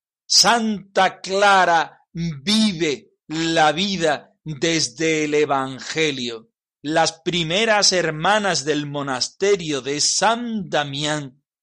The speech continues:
desde lo escondido del claustro,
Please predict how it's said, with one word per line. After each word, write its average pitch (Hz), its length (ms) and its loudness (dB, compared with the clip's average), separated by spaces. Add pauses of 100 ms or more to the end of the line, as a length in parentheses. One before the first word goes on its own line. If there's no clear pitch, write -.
(160)
desde 160 1200 0 (280)
lo 180 460 2
escondido 165 1400 -4
del 131 400 -8
claustro, 156 840 -2